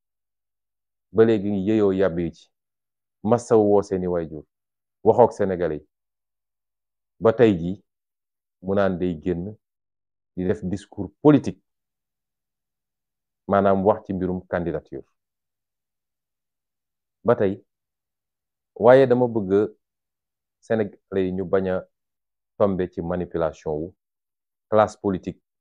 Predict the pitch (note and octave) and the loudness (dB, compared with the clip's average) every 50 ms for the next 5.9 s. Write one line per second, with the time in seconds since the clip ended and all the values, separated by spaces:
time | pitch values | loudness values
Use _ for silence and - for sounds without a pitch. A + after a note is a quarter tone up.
0 | _ _ E2+ F#2+ - - A#2 G#2+ G#2 G#2+ - - - G#2 G2 F2+ E2 D2+ - _ | _ _ -12 -12 -8 -6 -6 -4 -4 -4 -6 -2 0 2 2 2 0 -6 -12 _
1 | _ _ _ _ - - F#2+ F2+ F2 E2+ E2 D#2+ C#2+ - - _ _ _ _ _ | _ _ _ _ -12 -6 -4 -4 -4 -2 -4 -6 -6 -8 -12 _ _ _ _ _
2 | _ _ _ _ - A#2 - B2+ B2+ B2+ C3 B2 - C#3 B2+ B2 C#3 F#3 G3 G3 | _ _ _ _ -16 -8 -6 -4 -2 -2 -4 0 0 0 0 6 6 6 6 6
3 | - - _ _ _ _ _ _ _ _ _ _ _ _ _ _ _ E2+ E2+ F2 | 0 -10 _ _ _ _ _ _ _ _ _ _ _ _ _ _ _ -14 -2 2
4 | A#2+ A#2+ G#2 F#2 E2+ F2 F2+ F2+ _ _ _ _ _ _ _ _ _ _ _ _ | 2 4 4 2 0 0 -2 -4 _ _ _ _ _ _ _ _ _ _ _ _
5 | _ _ _ _ _ - A2 - A2 G#2 G#2+ A2 F#2 F#2+ F#2+ F#2 G2 G2 | _ _ _ _ _ -6 -4 -2 0 0 0 0 2 0 -2 -2 -4 -8